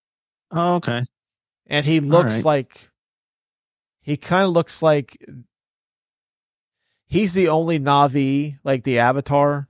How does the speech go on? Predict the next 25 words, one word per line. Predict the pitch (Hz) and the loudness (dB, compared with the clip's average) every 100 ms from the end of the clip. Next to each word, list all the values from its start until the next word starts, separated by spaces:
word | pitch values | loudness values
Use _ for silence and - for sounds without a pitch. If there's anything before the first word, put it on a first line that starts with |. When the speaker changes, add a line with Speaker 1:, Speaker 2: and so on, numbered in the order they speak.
| - | -4
Speaker 2:
that | 123 | -2
looks | 135 143 - | -2 -4 -4
ex-, | 151 120 - _ | -8 -8 -18 _
like, | 127 | -2
Speaker 1:
Mm-hmm. | 120 120 110 _ _ _ _ _ _ _ _ _ _ _ _ _ 151 | 2 0 -2 _ _ _ _ _ _ _ _ _ _ _ _ _ -10
Speaker 2:
like, | 147 | -2
you | 196 | 2
know | 180 | 4
how, | 165 151 | 6 4
like, | 135 147 | 2 -2
you | 143 | -4
could | 135 131 | -4 -2
take, | - 139 - | 0 -2 0
like, | 127 113 _ | -4 -4 _
uh, | 120 120 120 120 | -4 -2 -4 -4
you | 143 | -2
could | 139 | -2
turn | 147 143 | -2 -4
yourself | 127 139 127 | -4 -2 -2
into | 127 123 | -4 -8
a | 110 | -8
Simpsons | - 117 - 113 | -8 -10 -10 -18
character? | - 117 117 127 117 - _ _ _ _ _ _ _ | -8 -6 -6 -8 -10 -12 _ _ _ _ _ _ _
Speaker 1:
Yeah. | - 127 113 | -2 -2 0
Speaker 2:
And | 151 | 0